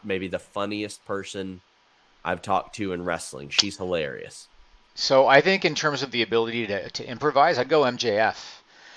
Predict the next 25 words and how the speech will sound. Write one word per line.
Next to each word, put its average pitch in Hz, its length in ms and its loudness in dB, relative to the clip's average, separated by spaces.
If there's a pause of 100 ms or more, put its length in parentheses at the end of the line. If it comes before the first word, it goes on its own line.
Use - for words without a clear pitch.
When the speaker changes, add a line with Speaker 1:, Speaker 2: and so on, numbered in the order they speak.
(120)
Speaker 2:
Have 135 160 4
you 175 120 0
seen 185 380 2
the, 151 320 2
uh, 127 400 4
the 131 100 -2
interview 135 280 2
Speaker 1:
Awesome - 20 0
Speaker 2:
with 123 100 -2
Speaker 1:
show. - 160 -2
Speaker 2:
C 131 40 -2
V 127 120 -4
V 143 200 -2
with 147 140 -6
Chris 135 160 -2
Van 127 180 -2
Vliet 160 260 -2 (480)
that 131 140 4
they 131 80 4
did 139 80 8
in 101 80 4
the 120 60 2
hotel 131 260 8
Speaker 1:
Never. 120 100 6
Speaker 2:
room? 208 180 0